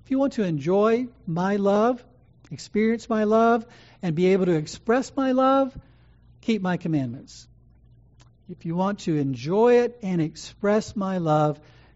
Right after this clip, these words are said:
keep my commandments, just as I have kept my Father's commandments and abide in his love. So Jesus lived to keep the Father's commandments,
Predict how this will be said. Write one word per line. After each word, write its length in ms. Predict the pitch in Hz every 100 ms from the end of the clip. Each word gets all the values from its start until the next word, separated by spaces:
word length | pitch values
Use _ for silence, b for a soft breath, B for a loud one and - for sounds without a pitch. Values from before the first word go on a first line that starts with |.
| -
keep 260 | - 233
my 180 | 202 185
commandments, 560 | 185 190 175 160 135 -
just 240 | 214 214
as 60 | -
I 140 | 220
have 120 | 220
kept 200 | - 220
my 140 | 220 208
Father's 440 | - 233 240 185
commandments 640 | - 170 151 127 139 - - - _ _ _ - _ _ _
and 80 | 165
abide 300 | 156 160 190
in 60 | 196
his 240 | 220 214
love. 300 | 180 143 117 - b b
So 140 | b 156
Jesus 560 | 135 247 294 233 180
lived 300 | 190 190 202
to 60 | 196
keep 260 | - 220 214
the 60 |
Father's 400 | - 220 214 196
commandments, 720 | 196 165 160 170 240 226 -